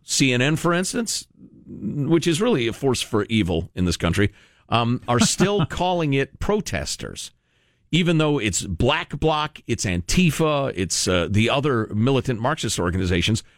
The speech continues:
Speaker 1: are now showing up to, to catch some of the energy of the,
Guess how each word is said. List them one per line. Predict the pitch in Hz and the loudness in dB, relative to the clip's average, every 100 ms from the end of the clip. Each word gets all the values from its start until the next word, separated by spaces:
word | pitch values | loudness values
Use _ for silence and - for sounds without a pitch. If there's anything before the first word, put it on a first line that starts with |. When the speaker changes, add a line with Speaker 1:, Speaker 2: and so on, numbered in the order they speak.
| _ | _
Speaker 1:
are | 117 | 0
now | 123 143 139 | 0 0 -2
showing | - - 139 143 | 0 0 0 2
up | 117 - | 0 0
to, | 135 117 - _ _ - | 2 2 -2 _ _ -2
to | 165 135 120 123 - | 0 0 -2 -8 -2
catch | - 180 | 0 0
some | - 175 | 0 0
of | 147 | 0
the | 131 | 0
energy | 170 202 135 120 | 2 2 2 2
of | 104 | 2
the, | 101 101 90 - | 2 0 -2 -6